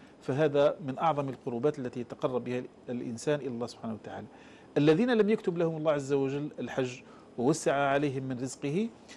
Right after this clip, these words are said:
ففي مثل، آه، ابن إسلام وغيرهم ممن، آه، شاء الله عز وجل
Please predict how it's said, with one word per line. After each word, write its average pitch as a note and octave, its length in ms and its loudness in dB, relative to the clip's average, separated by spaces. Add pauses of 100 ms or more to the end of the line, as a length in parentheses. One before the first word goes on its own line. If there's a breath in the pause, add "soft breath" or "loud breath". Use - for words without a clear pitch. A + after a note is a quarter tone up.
(160 loud breath)
ففي G#3 320 2
مثل، D#3+ 440 2 (100)
آه، B2+ 340 -2
ابن C3 220 -2
إسلام D3 540 4 (360 loud breath)
وغيرهم D3+ 760 8 (180)
ممن، C#3+ 440 -2 (120)
آه، B2 360 0
شاء C3+ 240 2
الله D3 180 4
عز C3+ 240 0
وجل C3+ 320 2